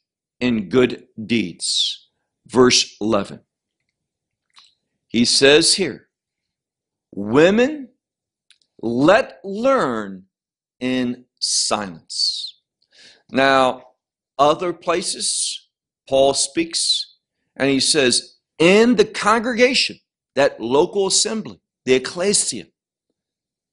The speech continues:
"let women be silent." Now, he says this in the same context when it comes to learning.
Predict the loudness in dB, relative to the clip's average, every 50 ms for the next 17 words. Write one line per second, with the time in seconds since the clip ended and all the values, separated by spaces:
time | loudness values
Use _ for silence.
0 | _ _ _ -10 -2 2 4 4 4 4 0 -8 -14 -10 -8 -6 -4 -4 -2 -2
1 | -4 -6 -8 -8 -4 -2 -2 0 0 -2 -4 -8 _ -6 -2 -2 0 2 0 0
2 | -2 -8 -14 _ _ _ _ _ _ _ _ -20 -20 -20 -20 _ -2 0 2 2
3 | 2 2 -2 -6 -14 _ _ _ _ _ _ -4 -2 0 0 0 2 2 2 0
4 | 0 -2 -6 -8 -6 -2 0 0 0 0 -4 -8 -12 _ _ _ _ _ _ _
5 | _ _ 0 2 2 4 4 4 4 2 2 0 0 -2 -2 -4 -6 -8 -8 -6
6 | -6 -6 -6 -8 -8 -10 -10 -10 -12 -18 -18 -18 _ _ _ _ _ _ -12 -6
7 | 0 2 2 2 2 0 -4 -8 -8 -6 -4 -4 -4 -4 -4 -4 -4 -6 -6 -4
8 | -4 -2 -4 -4 -8 -12 -12 -8 -6 -4 -2 2 4 4 4 4 2 0 -4 -6
9 | -10